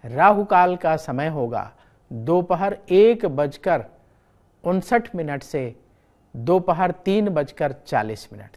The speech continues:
तक। जो भी महत्वपूर्ण कार्य है, अभिजीत मुहूर्त में कर लें और राहु काल शुभ नहीं माना जाता, इसलिए राहु काल में कोई भी जरूरी काम ना करें। दिशाशूल है दक्षिण दिशा,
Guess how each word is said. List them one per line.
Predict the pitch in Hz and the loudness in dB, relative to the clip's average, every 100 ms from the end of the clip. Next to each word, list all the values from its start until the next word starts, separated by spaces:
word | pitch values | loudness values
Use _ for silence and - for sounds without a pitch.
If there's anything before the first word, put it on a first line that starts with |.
| - | -20
तक। | - _ _ _ _ _ | -20 _ _ _ _ _
जो | 123 175 | 4 6
भी | 247 254 | 8 6
महत्वपूर्ण | 220 196 190 185 180 180 | 2 0 -2 -4 -4 -6
कार्य | 170 156 151 | -2 -2 -2
है, | 147 160 - | -4 -8 -8
अभिजीत | 147 143 135 185 185 | -8 -6 -4 -4 -4
मुहूर्त | 151 135 131 196 196 | -6 -6 -2 -2 -2
में | 170 151 | -6 -6
कर | 135 | -6
लें | 131 151 208 220 - - - | -4 -2 -2 -6 -12 -20 -8
और | 139 139 | -4 -2
राहु | 131 160 160 | 0 0 0
काल | 156 139 139 | 0 2 0
शुभ | 131 - 139 | -4 -8 -8
नहीं | 127 127 190 | -8 -6 -4
माना | 180 139 | -2 -2
जाता, | 131 127 123 165 190 185 - _ | -4 -4 0 4 4 0 -12 _
इसलिए | - 185 190 175 | -6 -4 -2 0
राहु | 165 143 143 | 2 0 -2
काल | 135 135 131 | -4 -4 -4
में | 135 127 | -6 -8
कोई | 123 190 233 | -2 2 2
भी | 185 | 0
जरूरी | 135 123 127 117 | -2 -4 -4 -6
काम | 120 107 104 101 _ 117 | -10 -12 -12 -18 _ -14
ना | 110 98 98 | -12 -12 -16
करें। | 98 101 - _ _ _ _ _ _ - | -20 -20 -20 _ _ _ _ _ _ -14
दिशाशूल | 120 190 226 233 226 214 208 190 | -2 0 4 4 4 0 0 0
है | 170 180 180 - _ - | 0 -4 -6 -12 _ -16
दक्षिण | 120 139 156 - 180 156 | -4 -2 -2 -2 -4 -2
दिशा, | 135 135 139 98 | -4 -4 -4 -6